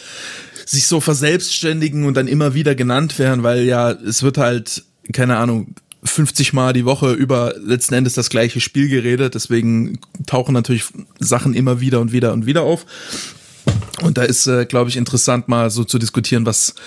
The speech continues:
was steckt denn dahinter, wie kann man's verstehen, wie muss man's verstehen, was macht einen Sinn, was macht nicht so viel Sinn, was ist unsere Gedanke dazu, ähm,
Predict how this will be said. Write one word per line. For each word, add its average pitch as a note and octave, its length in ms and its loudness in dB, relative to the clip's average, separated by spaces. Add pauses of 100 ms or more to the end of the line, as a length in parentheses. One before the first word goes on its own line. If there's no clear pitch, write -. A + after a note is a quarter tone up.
(420)
was C3 240 0
steckt F3 300 -2
denn E3 60 2
dahinter, E3 540 0
wie D#3 440 0 (420)
kann D3+ 160 0
man's D#3 160 0
verstehen, D#3 340 2
wie C#3+ 60 2
muss D3+ 220 0
man's D#3 140 0
verstehen, C#3+ 440 0
was C#3 160 0
macht C#3+ 240 0
einen C#3 80 4
Sinn, C3+ 380 2
was C#3 140 -2
macht E3+ 180 0
nicht B2+ 120 2
so C3 100 0
viel B2+ 280 2
Sinn, A#2+ 480 0
was C3+ 120 0
ist - 40 -4
unsere C3+ 260 0
Gedanke G#2+ 360 0
dazu, A#2 640 2
ähm, A2 480 2